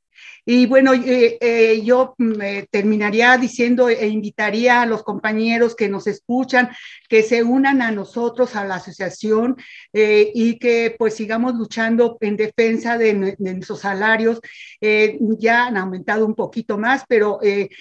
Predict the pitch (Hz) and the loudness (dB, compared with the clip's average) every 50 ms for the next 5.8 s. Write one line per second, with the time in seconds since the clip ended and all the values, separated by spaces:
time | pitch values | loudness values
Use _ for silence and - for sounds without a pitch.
0 | - - - 196 202 202 220 240 233 220 202 208 - 226 208 196 196 185 185 185 | -20 -16 -8 -4 -2 0 2 2 2 2 0 0 -4 -4 -4 -4 -4 -4 -6 -6
1 | 180 - _ _ _ - - 202 208 208 _ _ _ _ _ - 220 226 240 247 | -8 -10 _ _ _ -4 -2 -2 -2 -2 _ _ _ _ _ 0 2 2 4 6
2 | 269 311 311 294 294 285 285 262 247 214 240 233 220 226 240 247 254 269 269 262 | 6 6 6 6 4 4 2 2 2 2 2 2 2 0 0 0 2 2 0 0
3 | - - _ - 240 220 240 247 262 277 311 311 - - 320 294 269 269 277 277 | -2 -8 _ -2 0 2 2 2 2 2 0 -2 -2 -4 -4 0 0 2 2 0
4 | 285 302 294 262 254 247 - - 233 226 220 - 262 262 269 262 269 269 277 269 | 0 -2 -2 -2 -4 -4 -2 -2 -4 -4 -2 -2 0 0 0 2 2 0 0 -2
5 | 269 269 277 269 254 247 240 233 226 247 247 247 254 247 254 | -4 -4 -4 -4 -4 -2 -4 -4 -2 -2 0 0 0 0 -2